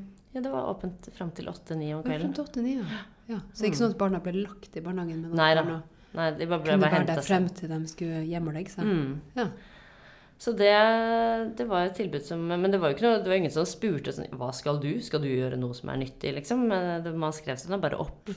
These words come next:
Speaker 1: Eh,
Speaker 2: fleste vil jo være med ungene <laughs> sine når man kan da.
Speaker 1: <laughs> Ja.
Speaker 2: Ja.
Speaker 1: Ja, altså,
Speaker 2: Ja.
Speaker 1: altså,
Speaker 2: Og
Speaker 1: så
Speaker 2: dagen ble vel ikke lengre for ungene?
Speaker 1: Nei, ikke sant.
Speaker 2: Nei.
Speaker 1: De hadde jo et visst antall timer de kunne være der uansett. Eh, så det blir jo bare at man da leverer dem senere. Men, eh, det var jo veldig greit for, eh, ja,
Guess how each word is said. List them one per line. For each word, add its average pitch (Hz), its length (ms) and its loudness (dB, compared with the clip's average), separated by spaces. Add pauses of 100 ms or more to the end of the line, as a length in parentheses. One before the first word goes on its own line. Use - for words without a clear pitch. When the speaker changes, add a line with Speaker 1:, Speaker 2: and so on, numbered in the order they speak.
(160)
Speaker 1:
Eh, 147 240 -2
Speaker 2:
fleste 196 260 2
vil 196 100 6
jo 175 80 4
være 175 240 0
med 156 80 0
ungene 175 200 2
<laughs> 151 160 -8
sine 240 460 10
når 196 120 6
man 185 160 4
kan 196 220 0
da. 196 80 2
Speaker 1:
<laughs> - 20 2
Ja. 196 160 4
Speaker 2:
Ja. 196 200 4 (240)
Speaker 1:
Ja, 185 80 4
altså, 185 220 2 (200)
Speaker 2:
Ja. 175 140 0
Speaker 1:
altså, 170 720 0
Speaker 2:
Og 196 60 8
Speaker 1:
så 185 40 6
Speaker 2:
dagen 208 320 10
ble 160 100 6
vel 165 140 2
ikke 165 160 0
lengre 170 200 4
for 160 140 -4
ungene? 165 300 2
Speaker 1:
Nei, 202 240 6
ikke 196 60 0
sant. 156 320 2
Speaker 2:
Nei. 180 40 -8
Speaker 1:
De 190 80 4
hadde 165 140 2
jo 139 80 0
et 143 80 -6
visst 147 240 -6
antall 135 240 -6
timer 127 220 -6
de - 100 -10
kunne 131 180 -8
være 127 140 -8
der 131 180 -6
uansett. 151 480 -10
Eh, 147 340 -2
så 143 180 -10
det 143 100 -8
blir 143 180 -6
jo 147 60 -6
bare 143 160 -4
at 123 120 -10
man 131 140 -4
da 127 160 -4
leverer 123 320 -8
dem 131 140 -8
senere. 127 400 -10 (560)
Men, 170 200 0
eh, 151 120 0
det 151 80 -4
var 151 100 2
jo 143 140 2
veldig 175 180 -4
greit 131 240 -2
for, 135 140 -8
eh, 131 480 -8 (200)
ja, 214 140 -2